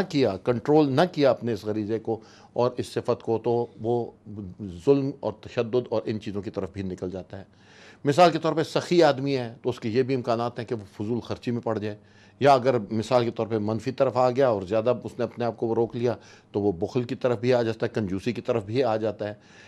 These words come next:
اسی طریقے سے بہت ساری سچائی بولنا، بہت زیادہ سچ بولنے والا ہوگا، وہ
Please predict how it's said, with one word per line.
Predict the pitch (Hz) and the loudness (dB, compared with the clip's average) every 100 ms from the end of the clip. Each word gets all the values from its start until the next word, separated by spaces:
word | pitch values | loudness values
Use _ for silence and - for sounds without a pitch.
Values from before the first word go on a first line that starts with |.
| - 170 | -6 -2
اسی | 170 196 | 0 4
طریقے | 196 196 185 | 6 6 4
سے | 185 185 185 | 0 -2 -2
بہت | 170 214 | 2 4
ساری | 202 160 | 4 2
سچائی | - 165 - 170 170 | 0 -4 4 6 6
بولنا، | 143 143 143 | 6 4 2
بہت | 135 202 | 2 0
زیادہ | 185 165 | 0 -2
سچ | 139 156 123 | -2 -2 2
بولنے | 135 135 | 0 2
والا | 135 135 | 0 4
ہوگا، | 127 120 123 - - - | 2 2 -4 -6 -20 -6
وہ | 120 139 123 | 6 6 6